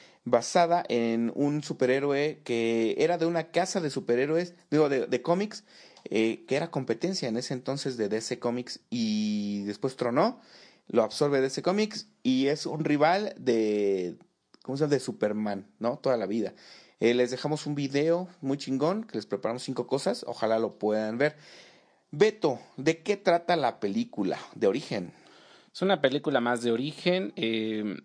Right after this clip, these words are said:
Speaker 2: en el que, pues, el niño tiene que ser el elegido, bueno, el, el, no me acuerdo cómo se
Speaker 1: Billy
Speaker 2: llama el
Speaker 1: Batson.
Speaker 2: No, el anciano, ¿no?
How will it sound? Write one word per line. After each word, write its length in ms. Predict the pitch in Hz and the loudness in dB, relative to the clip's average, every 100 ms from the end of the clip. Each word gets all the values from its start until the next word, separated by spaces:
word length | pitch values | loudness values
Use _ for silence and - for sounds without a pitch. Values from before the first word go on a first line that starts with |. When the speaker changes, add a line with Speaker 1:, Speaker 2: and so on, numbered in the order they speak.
| - | -8
Speaker 2:
en 260 | 113 113 113 | -2 -2 -2
el 240 | 113 107 | -4 -6
que, 500 | - 113 110 110 107 - | -6 -2 -2 -2 -4 -2
pues, 260 | 113 - | -2 0
el 180 | 117 120 | 0 2
niño 480 | 143 160 165 240 262 _ _ _ _ _ | 0 2 0 -2 -6 _ _ _ _ _
tiene 380 | - 131 131 123 | -4 -2 -2 -4
que 760 | 120 113 113 113 110 107 107 - - _ _ - | -2 -2 0 -2 -2 -4 -6 -12 -18 _ _ -20
ser 260 | - 151 143 | -4 -2 0
el 140 | 113 | -2
elegido, 580 | 110 110 - 151 175 165 | -4 -6 -4 0 0 -2
bueno, 320 | 123 107 101 | -2 0 0
el, 160 | 101 101 - | -2 -8 -14
el, 380 | - 98 85 - - _ _ _ _ _ _ - | -12 -10 -12 -16 -20 _ _ _ _ _ _ -12
no 60 | 117 | -6
me 100 | 113 | -4
acuerdo 260 | - 113 113 | -2 -2 0
cómo 160 | 120 | -2
se 60 | 131 | 0
Speaker 1:
Billy 100 | 160 | 0
Speaker 2:
llama 200 | 113 113 | 2 2
el 40 | 113 | 0
Speaker 1:
Batson. 580 | 113 - 110 101 95 95 | -2 -2 -2 0 -2 0
Speaker 2:
No, 260 | 143 165 | 2 2
el 500 | 123 117 120 117 113 | 0 -2 -2 -2 0
anciano, 540 | 113 120 160 160 113 101 | 0 0 2 2 0 -2
¿no? 300 | 117 156 | -4 -4